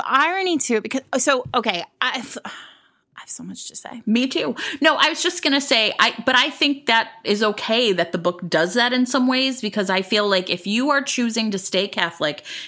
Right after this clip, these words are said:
Speaker 2: in a world where the Catholic Church, where, like, my mom's neighbors are Trumpers and they go to church every weekend. Like, my, like, this, if you are staying part of an organization that has suppressed the rights of women and people of color and, right, done all this shit and you're still a part of it, then you have to grapple with that.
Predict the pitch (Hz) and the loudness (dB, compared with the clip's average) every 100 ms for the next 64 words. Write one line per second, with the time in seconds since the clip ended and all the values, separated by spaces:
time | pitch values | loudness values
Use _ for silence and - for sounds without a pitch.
0 | - 190 180 196 202 196 185 175 208 - | -2 0 2 2 2 2 0 0 0 0
1 | 233 226 233 208 - - 165 - 185 185 | -2 -2 -2 -2 -2 2 2 2 0 2
2 | 190 240 330 330 339 208 214 285 240 190 | 2 2 2 2 2 0 0 2 0 2
3 | 185 - 196 247 285 180 156 170 180 180 | 0 0 0 2 2 2 2 0 2 2
4 | 202 233 - 233 - 180 247 233 233 175 | 0 -2 -2 -2 0 0 0 -2 -2 -4
5 | 147 - - - - - 208 214 214 226 | -4 -6 -8 -14 -14 -2 0 2 2 2
6 | 277 269 233 247 208 226 339 - - - | 2 0 2 0 0 0 0 -2 -8 -4
7 | 214 220 208 247 311 302 - 269 254 254 | -4 -2 -2 0 2 0 0 0 2 0
8 | 247 220 226 214 208 208 196 185 196 - | 0 0 0 0 0 0 0 0 0 0
9 | 170 175 170 175 175 170 - 180 - 269 | 0 0 -2 0 -2 0 -2 -2 -2 -2
10 | - - 226 226 233 226 190 233 214 190 | -4 -4 0 0 0 -2 0 0 2 0
11 | 185 180 233 240 233 233 220 202 190 175 | -2 -2 -4 -2 -2 0 0 2 2 2
12 | 180 - - - - 214 240 269 269 254 | 0 -4 -10 -8 2 4 4 4 4 4
13 | 269 - 285 233 - 208 214 254 285 254 | 0 2 2 2 2 2 2 0 0 0
14 | 254 294 240 208 214 208 254 453 427 - | 0 0 0 0 0 2 2 2 0 2
15 | 285 - - - 202 - 170 170 165 | 0 0 -2 0 -2 0 2 2 0